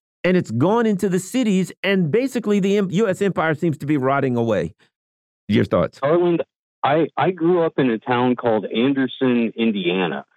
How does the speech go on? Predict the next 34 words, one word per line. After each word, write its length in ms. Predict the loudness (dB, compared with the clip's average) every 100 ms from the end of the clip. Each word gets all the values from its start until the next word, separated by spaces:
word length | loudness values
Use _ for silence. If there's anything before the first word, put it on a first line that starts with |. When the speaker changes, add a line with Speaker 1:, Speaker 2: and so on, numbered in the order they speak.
| _ _
Speaker 2:
whi-, 420 | 2 2 4 0 0
which 240 | 0 0 0
was 220 | -2 0
a 100 | -2
G 500 | -2 -2 0 2 0
M, 560 | 0 0 2 0 -2 -2
General 300 | 0 2 2
Motors 520 | 0 0 0 -2 -4 -4
factory 560 | -4 -2 -2 0 0 0
town. 420 | -2 -2 -2 -8 _ _ _ -2
Uh, 180 | 0 0
Chris 300 | 0 0 -2 -2
Hedges, 400 | -2 0 -2 -4 -4
in 140 | 0 2
the 60 |
book 280 | 2 0 0 -2 0
America, 520 | 2 2 0 0 -2
the 100 | -2 -2
Farewell 460 | 0 0 0 -2 -2
Tour, 260 | -2 0 -2
highlights 640 | -2 0 2 2 0 -4 -8 -2
Anderson, 520 | 0 2 0 0 0
Indiana, 600 | 0 0 0 0 0 -2 -8 _ _
as 220 | 0 0 0 -2
a 60 |
cautionary 800 | -2 0 0 2 2 2 2 0
tale 420 | 0 0 0 -2 -6 _
of 140 | -2 2
what 200 | 0 0
happened 500 | -2 -2 0 0 2
to 80 | 0
the 100 | 0
U 300 | 0 2 0
S 160 | 0